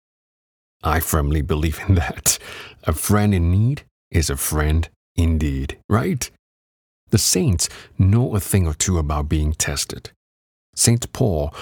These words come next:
reminds us in the First Corinthians ten, verse thirteen, that God never tests us beyond our capacity. You can trust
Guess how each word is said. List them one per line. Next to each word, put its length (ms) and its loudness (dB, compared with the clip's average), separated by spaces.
reminds 720 2
us 320 0
in 260 2
the 80 0
First 420 -2
Corinthians 540 0
ten, 400 -2
verse 280 -2
thirteen, 680 -2
that 500 -2
God 680 0
never 320 0
tests 640 -4
us 320 -2
beyond 640 0
our 260 0
capacity. 880 -4
You 280 4
can 240 0
trust 560 -2